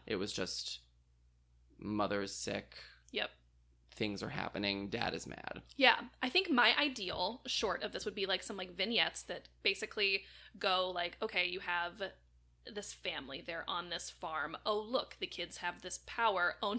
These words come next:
Speaker 2: no, the mom died. The
Speaker 1: Mm-hmm.
Speaker 2: dad thinks it's their fault.
Speaker 1: Yeah.
Speaker 2: She runs away. He kills the dad.
Speaker 1: Yeah, totally.
Speaker 2: I think short films, they have the luxury of not necessarily needing the why.
Speaker 1: Mm-hmm. That's true.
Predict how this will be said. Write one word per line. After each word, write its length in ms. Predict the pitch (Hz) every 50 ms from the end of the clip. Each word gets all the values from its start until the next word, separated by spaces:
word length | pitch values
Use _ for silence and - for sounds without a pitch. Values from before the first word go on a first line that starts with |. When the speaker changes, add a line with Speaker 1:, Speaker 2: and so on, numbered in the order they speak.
| -
Speaker 2:
no, 300 | 226 214 208 - - 196 - - - - - - - _ _ _
the 120 | 190 190
mom 320 | 190 202 202 196 170 165 160
died. 340 | 151 160 156 151 151 156 - -
The 40 | -
Speaker 1:
Mm-hmm. 220 | 110 - 190 202
Speaker 2:
dad 260 | 208 190 170 170 170 -
thinks 220 | - 190 185 -
it's 120 | 180 - -
their 180 | - 175 170
fault. 440 | 175 - - 170 156 156 160 156 -
Speaker 1:
Yeah. 280 | 127 131 135 123 107 101 - - - - - _ _
Speaker 2:
She 360 | - - - - 240 240 233
runs 260 | 220 220 208 208 208
away. 540 | 214 196 190 170 175 165 175 175 185 - - _
He 260 | - - - - 208 -
kills 300 | - 180 165 147 123 -
the 80 | -
dad. 400 | - - - - 73 - - - -
Speaker 1:
Yeah, 340 | 143 175 160 110 92 - - - -
totally. 420 | - 160 127 101 98 87 95 110 - _ _ _ _ _ _ _ _ _ - - -
Speaker 2:
I 80 | 247
think 280 | 247 - 330 359 370 349 - - 285 247
short 360 | - - - 277 247 254 -
films, 360 | - 311 294 302 311 311 285 - - _
they 220 | - 202 226 214 214
have 420 | 214 - 208 202 202 190 190 175
the 100 | 175 208
luxury 640 | 190 190 190 196 202 208 196 190 190 185 185 185 -
of 460 | - - 196 190 185 180 180 185 - 190 180 - - _ _ _
not 360 | - 226 208 202 185 185 - -
necessarily 640 | 220 208 208 - 220 - 233 214 208 202 196 190
needing 460 | 202 202 180 180 190 - 226 285 359 370
the 100 | 403 392
why. 320 | 392 403 403 415 440 453 453 -
Speaker 1:
Mm-hmm. 360 | - 110 104 104 98 - 98 98 104 - _ _ _ _ _ _ _ _ _ _ _
That's 180 | 110 104 -
true. 260 | - - - - 87